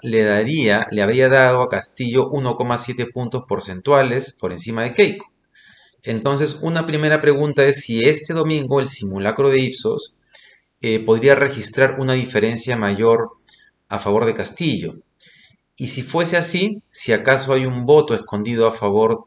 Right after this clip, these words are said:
de, del candidato de Perú Libre. De hecho, en la encuesta de Datum que se ha conocido ayer, hay una diferencia entre la encuesta y el simulacro. El simulacro le da una mayor diferencia a Castillo. Entonces sí podría estar habi-,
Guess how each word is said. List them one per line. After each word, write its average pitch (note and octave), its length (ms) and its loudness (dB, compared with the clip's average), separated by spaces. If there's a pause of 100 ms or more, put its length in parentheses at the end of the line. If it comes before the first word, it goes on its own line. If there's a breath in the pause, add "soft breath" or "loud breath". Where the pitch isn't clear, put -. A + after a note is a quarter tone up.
de, F#2+ 640 -2
del F#2+ 140 -8
candidato G#2+ 380 0
de - 40 -10
Perú G#2+ 160 0
Libre. A#2+ 380 -2
De A#2+ 200 2
hecho, F3+ 420 -2 (480)
en G#2+ 120 -6
la G2+ 60 -4
encuesta C3+ 340 0
de C3+ 60 6
Datum C3 260 2
que - 120 -8
se A#2 80 -4
ha - 40 -2
conocido C#3 400 -2
ayer, D3+ 320 0 (560)
hay B2+ 180 -2
una C3 100 0
diferencia B2+ 800 0
entre G2+ 480 -2
la G2 100 -6
encuesta E3 340 -4
y C3+ 60 -2
el A2 60 -4
simulacro. B2+ 540 -2 (180)
El F#2 100 -10
simulacro A2 440 0
le A2+ 120 2
da B2 60 2
una B2+ 140 -2
mayor B2 360 2
diferencia A#2 640 -2 (540 soft breath)
a A2 120 -6
Castillo. G#2+ 520 -4 (1300 soft breath)
Entonces C3 580 -2
sí D#3+ 200 -2
podría C3 280 2
estar C3 280 2
habi-, B2+ 200 -2